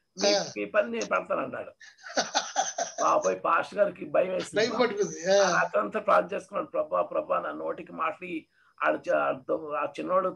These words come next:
Speaker 1: చ-, వీడికంటే దుర్మార్గుడు అసలు,
Speaker 2: ఆ.
Speaker 1: ఆడు మంచోడని ఎలా చెప్పాలి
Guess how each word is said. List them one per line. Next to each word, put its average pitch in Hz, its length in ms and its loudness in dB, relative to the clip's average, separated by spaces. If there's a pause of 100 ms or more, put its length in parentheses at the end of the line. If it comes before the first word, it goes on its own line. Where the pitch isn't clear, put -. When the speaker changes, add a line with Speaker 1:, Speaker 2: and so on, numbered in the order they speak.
Speaker 1:
చ-, 143 180 -4
వీడికంటే 170 480 -2
దుర్మార్గుడు 190 480 4
అసలు, 190 460 2 (520)
Speaker 2:
ఆ. - 20 6
Speaker 1:
ఆడు 175 260 4
మంచోడని 214 500 2
ఎలా 202 100 4
చెప్పాలి 208 680 -4